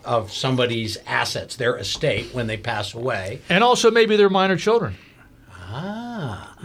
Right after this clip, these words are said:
Speaker 2: Th-, a will is a mechanism as well for that, uh, nomination of who should be the guardian of my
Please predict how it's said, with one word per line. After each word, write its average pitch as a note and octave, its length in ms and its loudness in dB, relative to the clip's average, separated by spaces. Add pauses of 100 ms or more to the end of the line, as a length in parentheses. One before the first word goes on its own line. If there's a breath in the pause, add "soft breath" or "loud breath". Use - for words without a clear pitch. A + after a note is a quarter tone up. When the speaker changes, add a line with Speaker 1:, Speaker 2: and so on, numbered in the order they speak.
Speaker 2:
Th-, F#3 200 -10
a C3+ 100 2
will E3+ 400 4
is C#3 100 2
a D3 60 2
mechanism D#3 580 2
as A#2+ 120 0
well D#3 300 4
for - 180 -2
that, D#3+ 340 2 (320)
uh, B2+ 180 -2
nomination D#3 1080 2
of A#2+ 200 -6
who D#3 320 2
should C3 260 -4
be C3+ 380 0
the A#2 120 -4
guardian C3 440 2
of A#2+ 120 -4
my A#2+ 220 -2